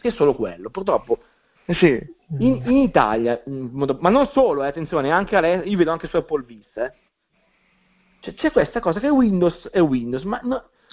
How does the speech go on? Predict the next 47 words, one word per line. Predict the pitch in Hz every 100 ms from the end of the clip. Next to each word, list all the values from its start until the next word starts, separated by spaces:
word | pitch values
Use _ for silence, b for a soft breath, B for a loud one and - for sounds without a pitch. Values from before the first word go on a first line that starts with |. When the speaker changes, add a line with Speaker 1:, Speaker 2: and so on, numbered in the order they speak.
| b b -
Speaker 1:
non | - 294
è | 427
che | 233 -
il | 170
Mac | 185
non | 175 180
funziona, | 165 180 160 196
il | 294 381
Mac, | 285 117 143
parliamoci | 135 247 349 -
chiaro, | - 139 -
tanta | - 381 349
gente | 185 139 110 -
il | 247
Mac | 247 110
non | 120 135
lo |
sa | 135 170
usare. | 151 98 120 _ _ _ _
Speaker 2:
Non | 208 269
lo | 240 277
usa, | 143 120 139
se | 147 285
lo | 294
Speaker 1:
Diciamo, | 226
Speaker 2:
prende, | 254 269 214 359 -
prende | 269 277 -
Speaker 1:
diciamolo | 440 403 381 240
Speaker 2:
questo | 240
Speaker 1:
chiaro. | 202 196 190 - - - - _ - - -
Ora, | 233 214
chi | 202
ascolterà | - 226 233
questo | 226 220 214
podcast | - 233 208 202 -
poi, | 180 202 190 156 151
eh, | 151 160
avrà | 156 147 139
probabilmente | 175 175 147 170 165
da | 160
dire, | 135 151
ma | 320
io, | 240
io | 254 269
sono | 160
convinto | 151 175 143 120
che | 139